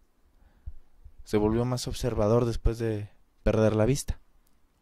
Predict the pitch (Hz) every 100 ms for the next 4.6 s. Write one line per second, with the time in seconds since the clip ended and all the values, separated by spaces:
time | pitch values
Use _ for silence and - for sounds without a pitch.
0 | _ _ _ - _ _ _ - - 123
1 | 131 147 - 143 143 143 143 127 117 135
2 | 127 117 123 - - - _ _ - _
3 | _ - 107 107 107 - 110 113 120 131
4 | 120 - 117 - 131